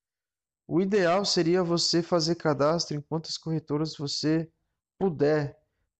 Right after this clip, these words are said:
principalmente nas maiores. Por quê? Você pode fazer uma seleção e ver quais são as ações que estão sendo mais recomendadas.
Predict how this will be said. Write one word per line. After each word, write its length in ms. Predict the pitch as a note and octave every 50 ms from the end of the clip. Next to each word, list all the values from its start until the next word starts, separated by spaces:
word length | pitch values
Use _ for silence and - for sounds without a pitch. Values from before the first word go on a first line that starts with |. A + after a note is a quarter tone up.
| _ _
principalmente 640 | - E3 G3+ G#3+ - - A3+ G#3 G3 G3+ G#3 G3+ -
nas 220 | G3 F#3 F#3+ F3 F3
maiores. 640 | F#3 F3+ E3+ D#3 D3 D#3 F3 F#3 E3+ D3+ C#3 -
Por 220 | - - F#3+ G#3 -
quê? 360 | - - D#3+ D3 C#3 B2+ B2+ - _ _ _ _ _ _ _ _ _ _ _ _ _ _ _ _ _ _ _ _ _ _ _ _ _ _ _
Você 160 | - - F3
pode 260 | F3 - G#3 G3+ -
fazer 200 | - G#3+ G#3 G#3
uma 140 | A3 A3+ A3+
seleção 760 | G#3 - - A3 A3+ A3 G#3+ A3 - G3+ G#3 A3+ B3 A#3+ A3
e 140 | D3+ F3 F#3
ver 360 | E3+ E3+ F#3 G3 G#3 G#3+ G#3+
quais 320 | - - G3 G#3 A3+ A#3 A#3
são 220 | - - A3+ A#3
as 100 | A#3+ A3+
ações 340 | A3 G#3 - G#3 A3 G#3+ -
que 60 | -
estão 160 | - G#3+ A3
sendo 300 | G#3 - - G#3 G#3 G3+
mais 240 | G3 G3 G3+ G#3 F#3+
recomendadas. 1000 | G#3 G#3+ G#3+ - G#3+ A3+ B3 A#3+ G3+ D#3+ D#3 E3+ E3+ D3+ D3 C#3+ - - - -